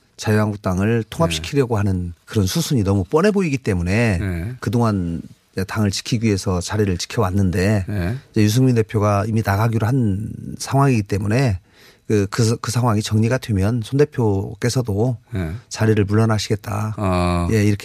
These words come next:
Speaker 2: 그러니까
Speaker 1: 말씀을
Speaker 2: 예를
Speaker 1: 하신
Speaker 2: 들어
Speaker 1: 상황이기
Speaker 2: 탈당해서
Speaker 1: 때문에.
Speaker 2: 창당하게 되면
Speaker 1: 예, 예.
Speaker 2: 본인은 그때는 당대표 내려올 생각이다.
Speaker 1: 예, 예.
Speaker 2: 그러니까 당대표를 하려고, 어, 이랬던 게 아니라
Speaker 1: 예.
Speaker 2: 바른미래당을 통째로 자유한국당과 합친 데 쓸까 봐 그랬다.
Speaker 1: 예,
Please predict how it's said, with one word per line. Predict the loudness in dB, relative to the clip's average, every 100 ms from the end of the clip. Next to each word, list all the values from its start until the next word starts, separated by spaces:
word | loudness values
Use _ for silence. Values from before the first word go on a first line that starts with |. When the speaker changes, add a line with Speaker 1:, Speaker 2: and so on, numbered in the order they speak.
| 0
Speaker 2:
그러니까 | 2
Speaker 1:
말씀을 | 0 2 2
Speaker 2:
예를 | 4
Speaker 1:
하신 | 4
Speaker 2:
들어 | 4
Speaker 1:
상황이기 | 2 2
Speaker 2:
탈당해서 | 0 -2 -2
Speaker 1:
때문에. | -2
Speaker 2:
창당하게 | 0 0 0
되면 | -2 0 0 -2 -2 0
Speaker 1:
예, | 0
예. | 2
Speaker 2:
본인은 | 0 2 0
그때는 | 0 -2 0
당대표 | 0 -2 -2 0
내려올 | 0 0 0
생각이다. | -2 -2 -2 -2 0 2
Speaker 1:
예, |
예. | 4 2 0 -6 -6
Speaker 2:
그러니까 | -2
당대표를 | 0 2 2 2 2 2 2
하려고, | 2 2 0 0 -2 -6 _ _ _ _ _ _ -8
어, | -4 -2 0
이랬던 | -2 -2 -2 0
게 |
아니라 | 2 2 2 2 2 0 -2 -4 -2
Speaker 1:
예. | 0 -2 -6 _ _ _
Speaker 2:
바른미래당을 | -4 -2 0 0 0 0 -2 -2
통째로 | -6 -2 0 0 0 0 -2 -2 0 -2
자유한국당과 | 0 0 0 -4 -4 -2
합친 | -4 -4 -4
데 |
쓸까 | -4 -4 -2 0
봐 |
그랬다. | 0 0 0 0 -2 -2
Speaker 1:
예, | 0 2